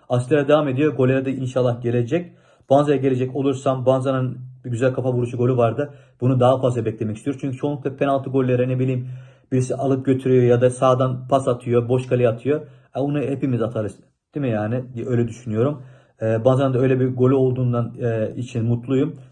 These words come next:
Penaltı pozisyonunu kaçırdı. Onun için biraz üzgünüm. Yedeklerde Serkan, Barisic, Cihan, Enis Destan, Muhammed Çam, Serdar, Savic, Saha, Hüseyin, Poyraz vardı.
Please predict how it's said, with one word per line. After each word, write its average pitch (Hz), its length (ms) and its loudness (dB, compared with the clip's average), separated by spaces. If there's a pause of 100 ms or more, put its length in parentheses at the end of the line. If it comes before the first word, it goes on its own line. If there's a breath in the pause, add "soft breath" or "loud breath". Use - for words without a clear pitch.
(100 loud breath)
Penaltı 127 320 0
pozisyonunu 127 500 -2
kaçırdı. 127 440 0
Onun 135 140 -2
için 120 380 -2
biraz 120 300 2 (440 soft breath)
üzgünüm. 131 540 0 (460 loud breath)
Yedeklerde 151 540 4
Serkan, 135 560 2
Barisic, 131 380 2
Cihan, 127 480 0
Enis 127 260 -2
Destan, 127 340 -2
Muhammed 123 300 0
Çam, 120 400 -2
Serdar, 131 460 2 (200 loud breath)
Savic, 131 340 2
Saha, 117 380 0
Hüseyin, 113 400 -2
Poyraz 131 320 2
vardı. 143 380 2